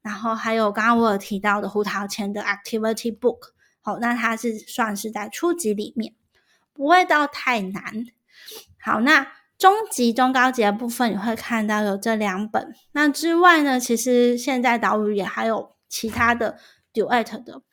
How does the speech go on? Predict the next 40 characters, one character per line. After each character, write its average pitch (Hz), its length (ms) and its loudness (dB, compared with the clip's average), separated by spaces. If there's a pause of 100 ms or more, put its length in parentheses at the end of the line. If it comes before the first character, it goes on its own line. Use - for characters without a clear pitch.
(120)
哦， 202 160 -6
是 247 180 -2
这 240 220 0
个 202 220 -2
红 214 320 -2
色 262 300 2
的， 208 200 -4
那 226 80 -6
你 220 80 -4
会 247 120 -2
看 262 200 0
到 254 120 4
有 208 80 0
个 214 120 -6
蓝 214 260 -2
色 269 200 0
的 220 120 2
版 - 240 -8
本， - 200 -8
然 226 100 -16
后 214 200 -6 (320)
封 240 180 -2
面 247 200 2
是 240 140 0
两 208 340 -2
个 - 140 -14
胡 202 220 -10
桃 - 240 -12
钳， 240 360 -12 (840)
那 269 120 2
一 277 40 0
本 262 180 -2
的 208 100 -8
话 214 180 -4
也 220 80 -8
非 233 220 -6
常 214 160 -4
的 - 80 -8
推 214 300 -6
荐。 233 340 -8